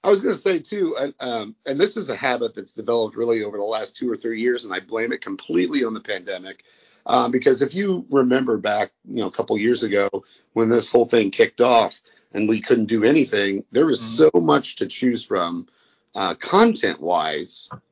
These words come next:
Speaker 1: from a, a viewing standpoint, Netflix and all the other streaming services, uh, that we, you know, were privy to, and that's the only thing that we had to do or could do at the time.
Speaker 2: Right.
Speaker 1: Uh, and, uh,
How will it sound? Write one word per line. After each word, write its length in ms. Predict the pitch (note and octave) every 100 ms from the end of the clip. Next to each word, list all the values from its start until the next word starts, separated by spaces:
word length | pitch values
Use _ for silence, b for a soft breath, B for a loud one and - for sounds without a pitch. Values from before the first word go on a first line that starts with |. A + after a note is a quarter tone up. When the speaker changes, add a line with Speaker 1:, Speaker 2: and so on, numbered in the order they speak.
| - -
Speaker 1:
from 420 | - A#2 G2+ G#2 -
a, 280 | G2+ F2+ E2 F#2
a 80 | F#2+
viewing 320 | A#2+ D#3+ B2
standpoint, 600 | - F#2+ F2+ F#2+ F#2+ - -
Netflix 580 | F#2 G2 D#2 F#2+ D#2 -
and 80 | F#2+
all 140 | F#2+
the 100 | G2
other 260 | G2+ G2 - B B B
streaming 680 | - - A#2 A2+ G#2+ F#2+
services, 840 | F2 - A2 G2+ - E2+ D2 - -
uh, 160 | F#2 E2
that 160 | F2 E2
we, 280 | F#2 E2+ E2+ -
you 160 | G2
know, 20 | E2+
were 180 | E2+
privy 340 | D#2+ - D3 C3+
to, 340 | - D#2+ D#2 B B B
and 100 | A#2+
that's 180 | B2+
the 140 | D#3 D3+
only 420 | C3+ D#3 F3+ E3
thing 560 | D#3 D3+ C#3+ A#2 G2+ G2+ -
that 220 | G2+ -
we 120 | A#2+
had 300 | F#2 A2 G#2
to 80 | G2+
do 220 | A2+ G2+
or 120 | E2+
could 280 | - F3+ F#3+
do 220 | - -
at 80 | -
the 60 | -
time. 340 | - - A#1 _ B B B -
Speaker 2:
Right. 140 | B2
Speaker 1:
Uh, 140 | G#2 G2 _ _ _ _ -
and, 280 | A2 A#2 -
uh, 40 | -